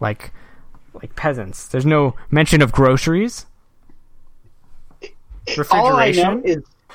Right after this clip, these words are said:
Speaker 2: if they shop at the store or have a phone or take the car to work, they're just a bunch of fucking nerds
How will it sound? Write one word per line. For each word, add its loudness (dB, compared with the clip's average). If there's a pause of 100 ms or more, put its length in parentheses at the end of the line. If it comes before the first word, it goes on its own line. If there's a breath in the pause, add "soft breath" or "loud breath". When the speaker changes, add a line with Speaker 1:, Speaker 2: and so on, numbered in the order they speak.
(200)
Speaker 2:
if 0
they 2
shop 2
at -2
the -2
store 0
or -2
have 0
a -10
phone 0
or -6
take -6
the -8
car 2
to 0
work, 2 (280 soft breath)
they're 0
just -2
a 0 (100)
bunch 2
of 0
fucking 0
nerds -2